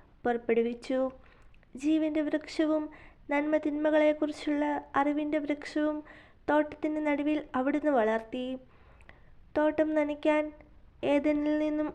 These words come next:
ഒരു നദി പുറപ്പെട്ടു. അവിടെ വെച്ച് അത് നാല്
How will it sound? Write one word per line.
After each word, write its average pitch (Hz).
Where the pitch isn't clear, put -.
ഒരു 285
നദി 285
പുറപ്പെട്ടു. 247
അവിടെ 302
വെച്ച് 311
അത് 302
നാല് 302